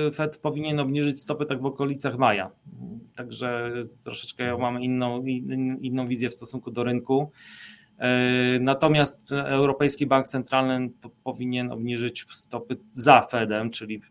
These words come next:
poczeka-, poczekają na Fed, obniżą za Fedem i to też powinien być w-, okres w okolicach czerwca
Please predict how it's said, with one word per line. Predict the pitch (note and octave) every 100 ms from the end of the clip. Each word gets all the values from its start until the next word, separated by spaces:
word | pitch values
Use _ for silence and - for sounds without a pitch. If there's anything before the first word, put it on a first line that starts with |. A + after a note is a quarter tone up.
| _
poczeka-, | B2+ - C3 B2 A#2+
poczekają | B2 C3 B2+ B2 A#2
na | A2+ A2
Fed, | - B2+ B2
obniżą | A2 A#2 G#2+ A2
za | A2
Fedem | - B2 A#2 A2
i |
to | -
też | - A2 -
powinien | G#2 A2
być | G#2 G2+
w-, | - F#3+ G3+ _ _ _ - _ - -
okres | B2 A#2 A2+
w | G#2+
okolicach | A2+ A2+ - A2+
czerwca | - A#2 - - G#2